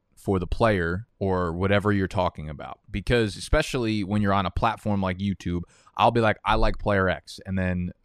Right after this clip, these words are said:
all of you guys will get into the comments and say, like, "Well, what about this, this, this, and this for player X?" So my job in these videos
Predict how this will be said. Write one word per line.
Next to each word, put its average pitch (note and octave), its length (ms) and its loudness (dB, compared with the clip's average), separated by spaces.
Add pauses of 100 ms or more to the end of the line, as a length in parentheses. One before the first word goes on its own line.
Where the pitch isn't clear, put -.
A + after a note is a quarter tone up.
(160)
all A#2 240 4
of A2 80 -2
you G#2+ 120 0
guys G2+ 320 0
will F#2 100 -2
get F#2+ 220 -4
into G#2+ 200 -4
the A2 80 -2
comments F#2+ 500 -2
and F2+ 100 -8
say, F#2 200 -2
like, F2 220 -2 (280)
"Well, A#2 280 -2
what B2+ 160 2
about A2+ 320 2
this, B2 220 -2
this, A#2 260 -2
this, A#2+ 240 -4
and G#2+ 100 -2
this A#2+ 140 0
for G2 100 -14
player G#2+ 300 2
X?" G2 220 0
So F2+ 60 -6
my C#3 200 2
job A2+ 420 2
in A2+ 140 -8
these G#2+ 180 -8
videos G2+ 500 4